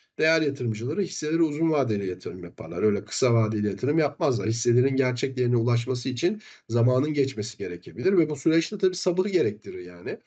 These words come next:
Değer yatırımcılığı kısa vadeli piyasa hareketlerinden uzak dur. Şirketin temel özelliklerine dayanır. Spekülatif hisse senetlerine ne yapmaz? Yatırım yapmaz.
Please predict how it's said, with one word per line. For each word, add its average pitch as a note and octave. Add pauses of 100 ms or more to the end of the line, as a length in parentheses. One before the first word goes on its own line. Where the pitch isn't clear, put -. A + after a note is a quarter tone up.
(460)
Değer C#3+
yatırımcılığı C#3+
kısa D3+
vadeli C3
piyasa C3
hareketlerinden B2+ (680)
uzak E3+ (360)
dur. A#2 (120)
Şirketin B2
temel D3
özelliklerine C3+
dayanır. G#2
Spekülatif C3+
hisse B2+
senetlerine A#2+
ne B3+
yapmaz? A3+
Yatırım F#3+
yapmaz. -